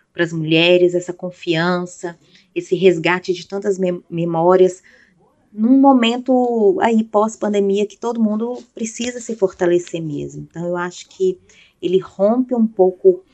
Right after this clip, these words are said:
essa barreira de, do, do teatro em si, né? Retomar as atividades e atingir o objetivo de,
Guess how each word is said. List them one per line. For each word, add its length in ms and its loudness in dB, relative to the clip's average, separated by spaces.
essa 220 -8
barreira 640 6
de, 440 -2
do, 140 0
do 220 0
teatro 640 0
em 80 -2
si, 440 -2
né? 440 0
Retomar 800 2
as 160 -4
atividades 880 0
e 100 -2
atingir 520 -2
o 100 -4
objetivo 720 2
de, 420 -2